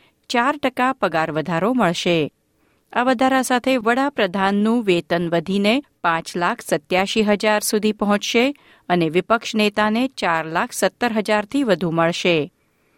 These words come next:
સામે બેકબેન્ચના જુનિયર રાજકારણીઓને બે લાખ પચીસ હજારનું વેતન મળશે. આ ઉપરાંત રાજકારણીઓ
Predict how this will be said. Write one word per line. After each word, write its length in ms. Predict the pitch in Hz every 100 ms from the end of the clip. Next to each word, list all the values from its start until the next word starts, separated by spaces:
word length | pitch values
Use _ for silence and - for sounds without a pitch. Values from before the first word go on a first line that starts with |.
| _
સામે 420 | - 233 220 226 233
બેકબેન્ચના 800 | 185 156 - 175 185 - 208 226
જુનિયર 480 | 185 185 208 233
રાજકારણીઓને 1080 | 208 156 160 175 165 175 180 214 233 175 202 - _ _
બે 240 | 156 170 165
લાખ 340 | 175 220 - -
પચીસ 420 | 220 - 294 -
હજારનું 540 | 180 175 170 170 196 254
વેતન 360 | 185 170 165
મળશે. 600 | 165 160 - 170 151 110 _ _ _ _ _ _ _ _ _ _
આ 120 | - 175
ઉપરાંત 540 | 175 202 202 233 233 -
રાજકારણીઓ 1000 | - 165 170 - 170 180 180 196 202 240